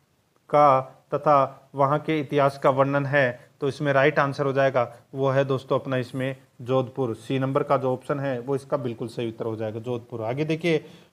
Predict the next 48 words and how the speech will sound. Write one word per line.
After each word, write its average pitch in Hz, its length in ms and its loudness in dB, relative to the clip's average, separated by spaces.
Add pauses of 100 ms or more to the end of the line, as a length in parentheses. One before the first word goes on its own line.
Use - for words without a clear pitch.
(120)
मुंडियार 190 460 6
की 214 140 -6
ख्यात 190 400 2
को 214 100 4
अन्य 190 280 0
किस 208 260 -6
नाम 185 180 -2
से 175 120 -4
जाना 151 220 -2
जाता 135 260 0
है? - 260 -6 (200)
मुंडियार 175 440 6
की 190 140 -4
ख्यात 175 320 4
को 185 60 0
अन्य 180 200 0
किस 175 240 -8
नाम 165 180 2
से 175 120 -6
जाना 165 200 0
जाता 160 280 2
है? 165 140 4
तो 160 160 -4
वो 160 160 0
है 160 120 2
दोस्तों 156 340 -2
राठौड़ों 156 380 0
की 160 120 -10
ख्यात 147 320 -2
के 160 60 -2
नाम 147 180 -4
से 143 140 -8
जाना 143 200 -4
जाता 143 260 -2
है। 120 200 0
बी 135 120 -4
नंबर 147 240 -4
का 151 140 -2
ऑप्शन 147 320 -2
बिल्कुल 135 280 -6
सही 123 180 -6
उत्तर 117 160 -10
हो 117 80 -4
जाएगा। 107 320 -8 (460)
आगे 160 200 2
देखिए, 185 320 0
इसमें, 180 420 -2
अ, - 40 -20